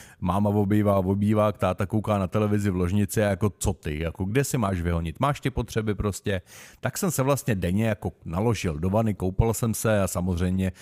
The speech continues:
tam jsem, eh, to vždycky zakončil nějak příjemně. No a přišlo, přišlo období, a teď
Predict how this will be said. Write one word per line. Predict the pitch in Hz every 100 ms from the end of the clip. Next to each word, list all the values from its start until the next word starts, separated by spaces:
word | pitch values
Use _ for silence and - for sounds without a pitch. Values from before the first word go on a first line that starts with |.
| - -
tam | - 90
jsem, | - - 90 90 87
eh, | - 90 87
to | 82 -
vždycky | 90 95 90 -
zakončil | 92 - 98 - 98
nějak | 95 90
příjemně. | - - 135 123 82 - _ - - - - 107
No | 101 101 98 -
a | 101 95
přišlo, | - 113 - 180 175 165 95
přišlo | - 110 - 190
období, | 107 107 101 107 117 127 147 - _ _ _ _ _ _ - -
a | -
teď | 92